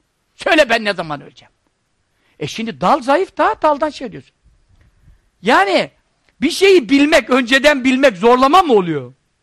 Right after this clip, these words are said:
İlim cebir iktiza etmez. Ehl-i sünnetin kaidesidir. İlim cebir iktiza etmez. Ne demek? Yani bir şeyi Allah'ımızın benim kötü adam olacağımı, ha-, mesela inşallah olmam da olacağımı bilmesi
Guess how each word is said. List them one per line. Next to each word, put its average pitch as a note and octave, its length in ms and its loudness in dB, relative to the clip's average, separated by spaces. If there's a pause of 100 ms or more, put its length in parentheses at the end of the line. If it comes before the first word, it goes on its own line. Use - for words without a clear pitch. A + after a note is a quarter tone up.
(680)
İlim C#4+ 280 0
cebir C#4 260 -2
iktiza C#4+ 380 -2
etmez. D#4+ 400 -4
Ehl-i G3+ 200 -2
sünnetin A3 380 -8
kaidesidir. D4+ 640 -6 (680)
İlim C4+ 440 -2
cebir G#3+ 280 -2
iktiza E4 380 -4
etmez. A#3+ 360 -8
Ne C4+ 120 -4
demek? D#4+ 260 0 (500)
Yani F#3 340 -4
bir A3 100 -8
şeyi D4 340 0
Allah'ımızın B3+ 840 2 (360)
benim C4+ 360 2 (180)
kötü A#3+ 260 0
adam D#4 280 4
olacağımı, A3 480 0
ha-, F#3+ 280 -4
mesela G3+ 300 -4
inşallah G3 360 -2
olmam C#4+ 340 -2
da B3+ 220 2 (480)
olacağımı A#3+ 680 2
bilmesi C#4+ 720 0